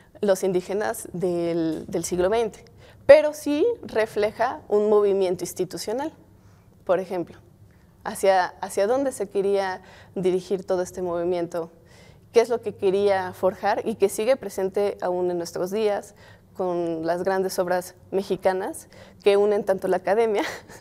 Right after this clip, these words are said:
<laughs> con la parte folclórica.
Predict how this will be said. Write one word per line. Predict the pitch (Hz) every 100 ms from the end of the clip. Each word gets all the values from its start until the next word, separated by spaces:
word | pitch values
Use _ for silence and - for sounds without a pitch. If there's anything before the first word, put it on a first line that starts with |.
| -
<laughs> | 339 - - - - -
con | 220 202 196 185 165
la | 185
parte | 196 202 214
folclórica. | 185 185 262 320 226 185